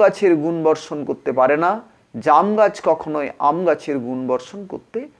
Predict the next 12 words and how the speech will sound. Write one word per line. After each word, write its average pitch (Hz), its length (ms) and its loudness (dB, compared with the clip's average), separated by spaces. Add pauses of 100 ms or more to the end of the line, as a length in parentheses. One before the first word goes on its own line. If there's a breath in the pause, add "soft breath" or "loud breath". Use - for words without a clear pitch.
(140)
পারে 131 240 2
না। 110 60 -12 (220 soft breath)
তাহলে - 200 -2 (180)
আমকে 202 340 0 (300)
আম 165 100 4 (180)
বলেই 254 280 6 (100)
জানতে 139 400 0
হবে, 131 200 -4 (460 soft breath)
ওটাই 214 240 0 (100)
হচ্ছে - 260 -12 (100)
বিদ্যা। 110 360 2 (760 soft breath)
আমকে 208 320 2